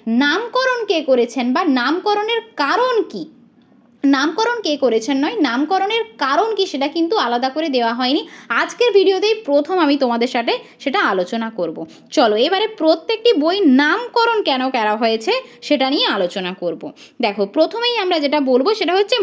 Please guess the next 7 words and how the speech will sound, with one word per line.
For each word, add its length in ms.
মজারু। 480
দেখো 160
নামের 340
মধ্যেই 340
কি 160
একটা, 220
আহ, 720